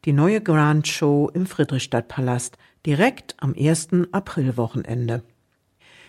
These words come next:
Sie möchten mehr und weiteres über Vorstellungen mit Audiodeskription erfahren? Dann schauen Sie auf unsere Seite blog punkt theaterhoeren minus berlin punkt de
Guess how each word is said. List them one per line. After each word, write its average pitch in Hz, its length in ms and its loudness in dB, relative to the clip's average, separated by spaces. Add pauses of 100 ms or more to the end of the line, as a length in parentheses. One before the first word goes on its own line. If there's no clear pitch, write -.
(100)
Sie 180 180 2
möchten 165 360 4
mehr 170 240 6
und 147 160 0
weiteres 143 580 0
über 147 200 0
Vorstellungen 151 720 2
mit 147 180 0
Audiodeskription 139 880 -2
erfahren? 170 680 -2 (580)
Dann 254 220 4
schauen 165 380 4
Sie 160 240 2
auf - 200 -4
unsere 170 340 0
Seite 165 580 0 (300)
blog 208 380 2 (100)
punkt 165 400 2 (380)
theaterhoeren 208 1300 0
minus 151 320 2
berlin 160 460 2
punkt 139 260 -2
de 196 400 0